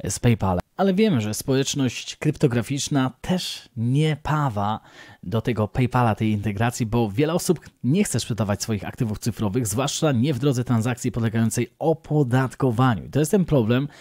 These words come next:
W PayPalu musimy zejść na fiaty, a co się dzieje z, z wejściem na fiaty? To, że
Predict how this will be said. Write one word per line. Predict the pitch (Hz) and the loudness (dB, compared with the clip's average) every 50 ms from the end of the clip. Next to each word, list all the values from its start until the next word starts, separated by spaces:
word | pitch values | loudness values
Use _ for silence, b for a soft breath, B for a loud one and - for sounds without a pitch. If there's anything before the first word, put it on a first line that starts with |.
| B B B B B B _ | B B B B B B _
W | - - | -6 -2
PayPalu | - 135 120 - 127 120 123 120 | 0 0 2 2 2 2 4 4
musimy | 117 113 - 123 110 107 | 2 0 0 0 0 2
zejść | 98 117 104 98 | 2 2 0 0
na | 110 101 | 0 -2
fiaty, | - 107 98 - - 139 127 - 65 | 0 -2 -2 0 0 -2 -2 -2 -4
a | - - | -4 -2
co | - 135 | -2 -2
się | - 151 | -2 0
dzieje | 120 127 131 131 135 127 | 0 2 4 4 4 2
z, | 107 101 107 101 | 0 -2 -4 -2
z | - - | -2 -2
wejściem | 117 113 127 120 - - 135 127 123 | 0 0 -2 -4 -4 -4 -2 0 0
na | 127 117 | 0 0
fiaty? | - 135 123 120 - 147 135 - B B B B B B B _ | 0 -2 -2 0 2 2 0 0 B B B B B B B _
To, | - 156 156 160 156 - _ _ - | 4 4 4 4 2 0 _ _ -4
że | 117 98 101 120 120 107 | -2 0 2 2 2 0